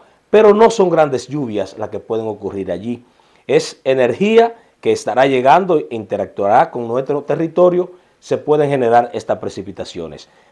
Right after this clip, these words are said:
Pero cuando usted observa a nivel de toda la geografía nacional,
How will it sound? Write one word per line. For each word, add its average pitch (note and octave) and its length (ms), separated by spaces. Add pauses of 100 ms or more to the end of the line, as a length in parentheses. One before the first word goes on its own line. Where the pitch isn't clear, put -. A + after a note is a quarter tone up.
Pero E3 180
cuando D#3+ 180
usted G#3 440
observa C#3 680
a A2+ 120
nivel B2+ 340
de A#2 120
toda E3+ 360
la A#2+ 140
geografía G#2+ 500
nacional, D#3+ 640